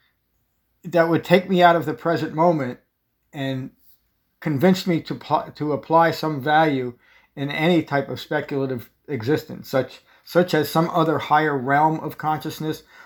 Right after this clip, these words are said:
or in the case of modern Buddhism, um, the, uh, the, uh, the, the Pure Land Buddhism that teaches, uh, the, the reward of certain behavior, not here, but in another realm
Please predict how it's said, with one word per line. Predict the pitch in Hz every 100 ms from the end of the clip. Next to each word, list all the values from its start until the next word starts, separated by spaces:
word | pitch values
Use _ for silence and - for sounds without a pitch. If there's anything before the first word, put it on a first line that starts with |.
| _
or | 151 147 143
in | 139 143
the | 139
case | - 165 156
of | - 131
modern | 151 151 156 143
Buddhism, | 143 156 156 127 139 - _ _ _ -
um, | 143 139 135 135 139 _
the, | 151 143 139
uh, | 135 131 127 -
the, | 151 139 135 -
uh, | 139 139 139
the, | 196 139
the | -
Pure | 127 165 165
Land | 160 156 139
Buddhism | 156 156 147 147
that | 143 -
teaches, | 156 - 143 135 _ _ _ _ _
uh, | 160 135 - _
the, | 156 139
the | 143 139 139 135
reward | 135 143 139 147 165 170 170 156 - -
of | 151 147 - _ _ _ -
certain | 143 165 160 156
behavior, | 139 151 160 156 156
not | 156 151 151
here, | - 156 160
but | 135
in | 143 143
another | 143 151 151 151 - _ _ _ _ -
realm | 139 151 165 160